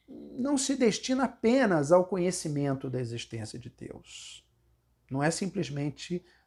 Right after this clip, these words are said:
sabermos ou não sabermos que Deus existe, sabermos ou, ou não sabermos que Ele está presente, até porque, para tanto,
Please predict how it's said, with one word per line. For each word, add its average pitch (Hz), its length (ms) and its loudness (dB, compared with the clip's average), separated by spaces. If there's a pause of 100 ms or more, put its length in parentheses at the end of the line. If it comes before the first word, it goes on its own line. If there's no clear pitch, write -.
(320)
sabermos 220 600 4
ou 185 80 2
não 175 100 -4
sabermos 147 540 2
que 143 100 -8
Deus 120 280 -2
existe, 123 540 -2
sabermos 208 560 0
ou, 139 140 0 (120)
ou 147 160 0
não 175 180 2
sabermos 180 580 -2
que 143 220 -6
Ele 147 120 2
está 135 200 -6
presente, 127 640 -4 (880)
até - 240 6
porque, - 180 0
para 120 280 6
tanto, 170 440 4